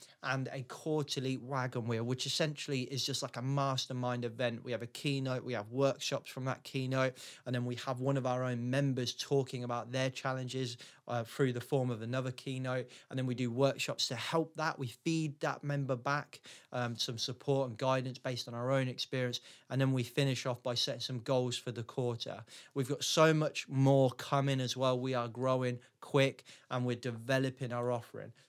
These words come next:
So go and check out w w w dot project meletium dot com or drop me a message and I'll get you on a call completely free of charge so you can try it before you buy it. Without further ado, let's get into my conversation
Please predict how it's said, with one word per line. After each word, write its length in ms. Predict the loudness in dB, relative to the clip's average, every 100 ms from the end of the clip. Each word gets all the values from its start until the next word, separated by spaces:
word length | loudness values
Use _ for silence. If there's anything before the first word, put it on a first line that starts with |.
| _
So 340 | 2 4 4 2 _ _ _ _ _ _ 4
go 180 | 6 8
and 80 |
check 300 | 4 2 2
out 260 | 2 0 2
w 460 | 0 2 0 0 -2
w 360 | 0 0 2 -2
w 360 | 2 2 2 -2
dot 320 | -2 -4 -6
project 600 | 2 4 4 0 -2 -4
meletium 720 | -4 -2 -4 -4 -6 -6 -4
dot 240 | -4 -4 -6
com 380 | -4 -2 -4 -8 -18 _ _
or 380 | 4 6 6 2 -6 _
drop 200 | 0 0
me 140 | 2 4
a 40 |
message 440 | 4 2 0 -2 -6
and 120 | -6
I'll 80 | -2
get 160 | -2
you 160 | 0 0
on 80 | -2
a 40 |
call 380 | -6 -4 -2 -2
completely 580 | -4 -8 -6 -2 -2 -2
free 240 | -6 -2 -2
of 100 | -2
charge 460 | -4 -2 -2 -4
so 80 | -6
you 60 | -4
can 140 | -6
try 320 | -6 -4 -4
it 160 | -4 -8
before 300 | -14 -12 -10
you 120 | -10
buy 240 | -10 -8 -8
it. 160 | -12 _ _ _ _ _ _ _ -20 -20 _
Without 360 | 4 6 6
further 260 | 4 4 4
ado, 380 | 2 2 2 0
let's 180 | -2 -2
get 140 | -2
into 220 | -2 -4
my 100 | -6
conversation 1000 | -6 -4 -4 -2 0 0 -2 -4 -6 -6